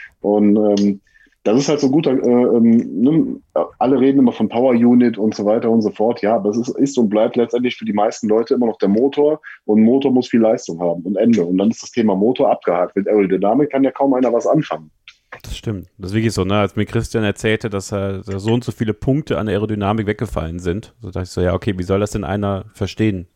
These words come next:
Speaker 2: Also von außen,
Speaker 1: Ja.
Speaker 2: der einfach nur drauf schaut, ja, der sich nicht jetzt jeden Tag mit dem Sport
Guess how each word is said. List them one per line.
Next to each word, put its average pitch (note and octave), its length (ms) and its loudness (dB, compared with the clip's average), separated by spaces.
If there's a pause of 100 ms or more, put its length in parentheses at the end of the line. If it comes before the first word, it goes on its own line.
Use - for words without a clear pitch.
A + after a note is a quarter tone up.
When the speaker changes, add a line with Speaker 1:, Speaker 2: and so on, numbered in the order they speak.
(120)
Speaker 2:
Also G2 200 -10
von G#2+ 180 -10
außen, A2+ 360 0
Speaker 1:
Ja. G2 40 -14
Speaker 2:
der G2+ 220 -6
einfach A#2+ 160 -8
nur A2+ 100 -6
drauf G#2+ 320 -2
schaut, E2 380 -4
ja, G#2 100 -2
der G2+ 140 -2
sich G#2+ 160 -4
nicht E3 180 -4
jetzt A2+ 240 -4 (480)
jeden A#2+ 280 0
Tag A#2 280 -2
mit A2+ 140 -10
dem G#2+ 80 -8
Sport G#2 500 -2